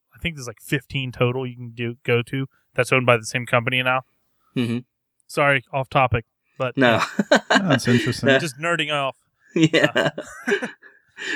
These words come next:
Speaker 2: But it's funny 'cause y-, you mentioned that, and they did have, like, a little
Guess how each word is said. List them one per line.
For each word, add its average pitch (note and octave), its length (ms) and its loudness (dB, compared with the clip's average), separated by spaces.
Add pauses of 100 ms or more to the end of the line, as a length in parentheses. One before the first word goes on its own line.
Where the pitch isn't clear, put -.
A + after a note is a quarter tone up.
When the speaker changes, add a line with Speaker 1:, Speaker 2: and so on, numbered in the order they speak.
(100)
Speaker 2:
But C3+ 120 2
it's C#3 160 2
funny E3 420 2
'cause B2+ 300 0
y-, C3+ 100 2
you A#2+ 180 0
mentioned A#2 300 2
that, A2+ 140 2
and A#2 100 2
they A#2+ 100 4
did B2 240 2
have, B2 160 0
like, A2 180 2
a A#2 40 2
little A2+ 460 2